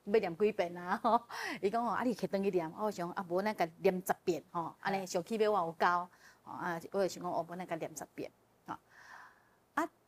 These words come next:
真特殊的代志就发生啊，因为我开始念文书时，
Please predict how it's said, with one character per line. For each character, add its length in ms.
真 520
特 120
殊 580
的 280
代 180
志 140
就 80
发 120
生 200
啊， 240
因 180
为 220
我 400
开 180
始 220
念 340
文 200
书 180
时， 300